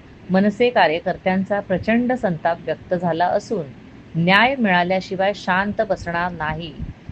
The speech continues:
अशी भूमिका त्यांनी घेतलेली आहे.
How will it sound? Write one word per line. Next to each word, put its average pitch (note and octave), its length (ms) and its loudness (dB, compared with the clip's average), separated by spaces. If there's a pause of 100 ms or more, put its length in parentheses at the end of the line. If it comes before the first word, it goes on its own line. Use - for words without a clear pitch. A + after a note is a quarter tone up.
अशी F#3+ 260 2
भूमिका F#3 540 -2 (240)
त्यांनी E3+ 360 -2
घेतलेली E3+ 460 -2
आहे. C#3+ 280 -2